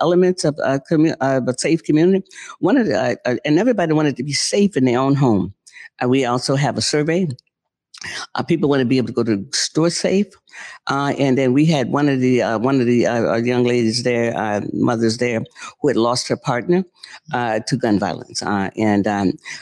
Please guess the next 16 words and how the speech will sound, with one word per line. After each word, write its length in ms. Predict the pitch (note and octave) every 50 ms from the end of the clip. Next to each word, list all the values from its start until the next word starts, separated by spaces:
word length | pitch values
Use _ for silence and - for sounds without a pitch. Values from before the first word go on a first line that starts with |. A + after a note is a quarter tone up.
| - _ -
and 160 | C#3+ C#3 C3+
so 140 | - D3 C3+
we 140 | C#3 D#3
also 260 | D3+ D3+ D3+ - - C3
got 240 | C#3 C#3 B2+ -
putting, 280 | - F3 C#3 C3+ B2+ B2
uh, 120 | B2+ A#2+ A2+ - - C3
we 160 | C#3 D3 C#3+
will 140 | C#3 C3+ B2
be 140 | C3 C3
putting 300 | B2 - E3 C3+ C3 B2+
together 480 | A#2 B2 A#2+ B2+ B2 B2 A#2+ A2 A2 A2+ - - -
a, 40 | A2
a, 200 | A2+ A2 G2 F#2+ - -
a 200 | G#2+ G#2 G2 F#2+ F2 - -
video 460 | G#2+ E3 A3+ B3 G#3+ E3+ A#2+ G2